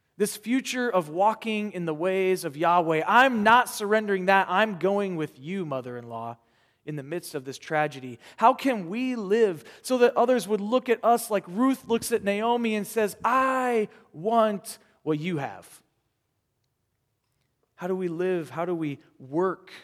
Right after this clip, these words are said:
How do we speak to people? How do we encounter our neighbors so that people say,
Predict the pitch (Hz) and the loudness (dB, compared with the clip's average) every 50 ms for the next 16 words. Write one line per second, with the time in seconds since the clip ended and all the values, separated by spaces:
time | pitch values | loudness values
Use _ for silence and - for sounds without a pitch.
0 | _ _ _ _ _ _ _ _ _ _ _ _ _ _ _ _ _ _ _ - | _ _ _ _ _ _ _ _ _ _ _ _ _ _ _ _ _ _ _ -14
1 | 143 147 151 147 143 - - - - - _ - 180 185 170 _ _ _ _ - | -10 -8 -8 -8 -8 -10 -12 -14 -14 -16 _ -14 -14 -14 -14 _ _ _ _ -20
2 | - 139 - - - - 160 151 - 151 143 131 123 143 151 156 170 165 165 165 | -20 -18 -18 -18 -16 -14 -14 -10 -6 -6 -6 -6 -4 -4 -4 -4 -2 -2 -4 -4
3 | 160 156 - - - - 151 151 151 - - 180 175 185 190 185 175 170 - 147 | -6 -6 -10 -20 -14 -12 -12 -12 -12 -10 -6 -2 -2 -2 -2 -2 -4 -4 -4 -4
4 | 143 143 139 147 160 170 175 175 160 160 156 143 127 - - 165 147 151 143 - | -6 -6 -6 -4 -2 0 0 0 0 0 -2 -2 -6 -8 -8 -6 -4 -6 -6 -8
5 | - - 196 180 - 190 170 - - - 190 180 170 165 151 | -10 -14 -12 -10 -8 -8 -8 -8 -8 -6 -4 -4 -4 -4 -6